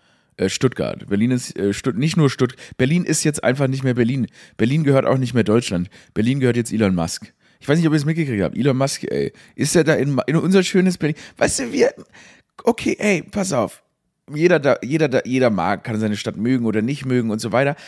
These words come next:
Aber, und das würde ich auch mit Stuttgart genauso sehen, egal welche Stadt,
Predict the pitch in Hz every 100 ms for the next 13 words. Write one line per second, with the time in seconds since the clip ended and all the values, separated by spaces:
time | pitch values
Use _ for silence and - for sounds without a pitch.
0 | - _ - 110 135 185 156 151 143 135
1 | 147 175 143 165 - 180 - 143 120 113
2 | 151 185 113 113 - 120 123 147 120 123
3 | - 107 104 -